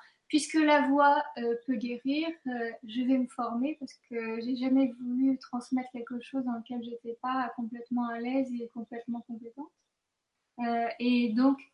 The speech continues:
euh, je me suis formée, mais à l'époque, euh,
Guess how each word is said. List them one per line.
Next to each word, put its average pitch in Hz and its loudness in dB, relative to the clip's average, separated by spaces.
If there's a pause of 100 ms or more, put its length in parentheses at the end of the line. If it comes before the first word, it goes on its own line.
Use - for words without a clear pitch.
(580)
euh, 240 0
je 240 -2
me 262 4
suis 262 0
formée, 277 4
mais 330 0
à 277 4
l'époque, 302 0
euh, 254 2